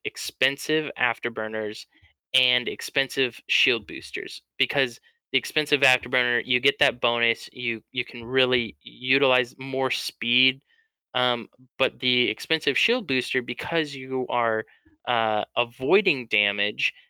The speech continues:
even just having, like, ten or fifty extra shield hit points in a cycle,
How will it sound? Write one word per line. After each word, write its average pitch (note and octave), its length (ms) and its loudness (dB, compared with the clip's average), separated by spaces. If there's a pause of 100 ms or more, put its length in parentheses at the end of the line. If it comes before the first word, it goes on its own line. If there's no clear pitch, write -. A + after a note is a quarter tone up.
(260)
even E3 440 2 (100)
just B2+ 220 -4
having, B2 340 0
like, G#2 320 -2 (420)
ten C#3 460 4
or A2 100 2
fifty - 840 -2
extra A#2+ 520 0
shield B2 400 -2
hit - 240 -2
points F#2 480 -10 (460)
in C3+ 160 0
a A#2+ 80 -2
cycle, E3 640 0